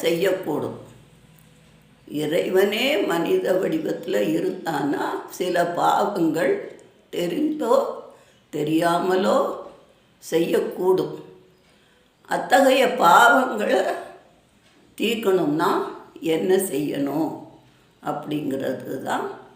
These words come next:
இன்னைக்கு நம்ம பார்க்க போறோம். விஷ்ணு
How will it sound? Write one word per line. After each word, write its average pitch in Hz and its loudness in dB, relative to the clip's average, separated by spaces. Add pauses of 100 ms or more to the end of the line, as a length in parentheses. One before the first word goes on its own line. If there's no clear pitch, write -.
(220)
இன்னைக்கு 135 -6
நம்ம 135 -6
பார்க்க - -10 (120)
போறோம். - -14 (2250)
விஷ்ணு 262 -2